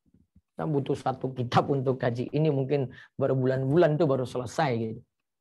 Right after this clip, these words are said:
Saya belum tahu ada kitab yang lebih lengkap dan mungkin ini mudah-mudahan sudah ada terjemahannya ya. Nanti ayah bunda, ya para ustadz bisa cari ini di, ya kalau ada terjemahannya bisa dikaji.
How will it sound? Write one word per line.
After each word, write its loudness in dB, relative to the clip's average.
Saya 2
belum 10
tahu 10
ada 6
kitab -2
yang 0
lebih 0
lengkap -4
dan 2
mungkin 0
ini -2
mudah-mudahan -2
sudah -2
ada 0
terjemahannya 0
ya. 0
Nanti -2
ayah 2
bunda, 2
ya -10
para -4
ustadz 2
bisa 2
cari 0
ini 6
di, 4
ya -8
kalau -4
ada -2
terjemahannya 6
bisa 2
dikaji. 2